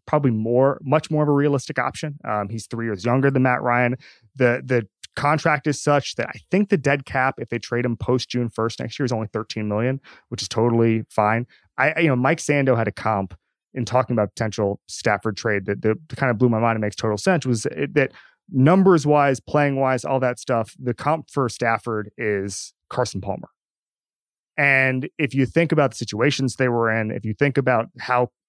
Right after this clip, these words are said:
Palmer ended his career on a really good Cardinals team that was in contention for the Super Bowl,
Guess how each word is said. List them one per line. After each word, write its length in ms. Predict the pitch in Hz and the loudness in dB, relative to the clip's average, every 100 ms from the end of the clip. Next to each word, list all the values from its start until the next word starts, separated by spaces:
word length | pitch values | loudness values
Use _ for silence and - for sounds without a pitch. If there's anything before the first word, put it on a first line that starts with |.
| _ | _
Palmer 340 | - 135 131 120 | -2 -2 -2 -4
ended 180 | 120 120 | -6 -6
his 140 | 120 | -8
career 520 | - 120 127 123 120 117 | -8 -4 0 2 0 -2
on 140 | 110 | -6
a 60 | 104 | -4
really 220 | 113 117 | -2 0
good 160 | 120 | -2
Cardinals 420 | - 117 113 113 - | 0 0 0 -2 -2
team 220 | 117 113 | -2 -2
that 100 | - | -4
was 180 | 101 - | -6 -8
in 100 | 95 | -10
contention 360 | - 117 117 | -6 -4 -4
for 140 | - 107 | -4 -4
the 80 | |
Super 260 | - 117 107 | -2 0 2
Bowl, 300 | 107 101 | 4 2